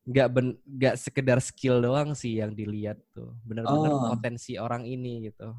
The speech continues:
Speaker 1: Pernah aku kayak, eh, ikut, ikut nge-, nge-interview kan, nge-interview orang.
Speaker 2: Hmm.
Speaker 1: Ada orang yang coba masuk, ya orang ini bisa secara teknik gitu.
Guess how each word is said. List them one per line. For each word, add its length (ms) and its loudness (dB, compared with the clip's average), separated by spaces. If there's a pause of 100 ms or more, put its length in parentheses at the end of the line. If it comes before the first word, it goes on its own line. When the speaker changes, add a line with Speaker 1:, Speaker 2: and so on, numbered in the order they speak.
(120)
Speaker 1:
Pernah 320 -4
aku 260 -4
kayak, 640 2
eh, 380 -2
ikut, 240 -8 (400)
ikut 280 -4 (200)
nge-, 240 -6
nge-interview 800 -2
kan, 160 -4
nge-interview 560 -8
orang. 400 -8 (320)
Speaker 2:
Hmm. 240 4
Speaker 1:
Ada 320 0 (160)
orang 400 -4
yang 200 -6 (200)
coba 260 -6
masuk, 380 -6
ya 160 -2
orang 240 -2
ini 400 -2 (160)
bisa 560 2
secara 240 0
teknik 300 -4
gitu. 180 -6